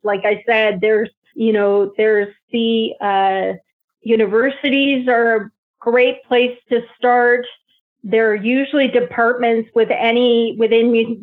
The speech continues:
municipal, uh, government, um, that focus on this. Uh, there are organizations that are specific to women, uh, entrepreneurs, for example. So doing a lot of searching initially to find those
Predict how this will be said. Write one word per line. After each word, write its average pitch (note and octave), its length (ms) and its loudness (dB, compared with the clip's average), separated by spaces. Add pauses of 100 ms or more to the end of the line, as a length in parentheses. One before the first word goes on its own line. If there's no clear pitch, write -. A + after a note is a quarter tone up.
municipal, A3+ 920 2
uh, G3 300 0 (100)
government, A3 640 -2 (120)
um, G3+ 440 0
that G#3 180 -2
focus A#3 400 0
on C#4 200 0
this. E4 200 0 (720)
Uh, G#3+ 400 2
there A3+ 240 4
are A3 440 0 (380)
organizations B3 1080 0
that A#3+ 80 0
are A3+ 220 0
specific B3 640 0 (120)
to A3 380 0
women, C4 600 0 (100)
uh, A3+ 40 0 (440)
entrepreneurs, A#3+ 540 0 (100)
for A#3+ 120 0
example. A#3 720 -2
So A3 240 2 (400)
doing D4 280 2
a D#4 40 0
lot C4+ 220 2
of B3 80 2 (180)
searching C4+ 500 2
initially A#3+ 540 0
to A#3 180 -4
find A#3 300 0
those A3 160 2